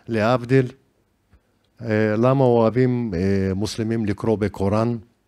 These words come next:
לא רק משמעות, קצב. זה מקפיץ. השפה הערבית שם היא מקפיצה, ככה שמעתי מהרבה,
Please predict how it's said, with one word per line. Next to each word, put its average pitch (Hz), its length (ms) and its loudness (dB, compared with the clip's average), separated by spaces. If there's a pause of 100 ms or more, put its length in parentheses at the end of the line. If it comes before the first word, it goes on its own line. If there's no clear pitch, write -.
(1400)
לא 151 200 6
רק 165 180 2
משמעות, 120 540 0 (120)
קצב. 120 340 -2 (920)
זה 104 140 0
מקפיץ. - 640 -2 (1600)
השפה 101 380 -4
הערבית 127 360 -2
שם 117 260 -10
היא 101 100 -10
מקפיצה, 107 680 0
ככה 110 260 -2
שמעתי 120 440 0
מהרבה, 107 680 0